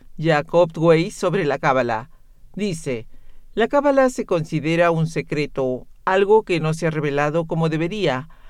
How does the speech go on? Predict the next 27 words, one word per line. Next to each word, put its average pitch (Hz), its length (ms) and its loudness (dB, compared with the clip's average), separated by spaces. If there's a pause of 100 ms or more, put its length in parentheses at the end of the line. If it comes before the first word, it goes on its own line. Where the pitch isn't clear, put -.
(180)
algo 294 280 0
que 214 140 -4
Dios 196 320 0
ha 202 80 -2
ocultado 165 760 0
en 147 160 -2
la 147 160 -4
creación, 135 720 -2 (460)
una 151 300 0
materia 170 480 0
que 170 160 -4
solo 160 420 2
se 165 200 -6
enseña 165 580 -4 (320)
cuando 262 320 2
se 254 180 -6
desea 160 380 -2
alcanzar 156 680 -2
altos 214 340 0
niveles 165 640 -2
de 156 160 0
santidad 156 760 -4 (160)
y 185 140 -2
abandonar 156 680 0
las 147 220 -4
cosas 156 480 -6
materiales. 135 880 -6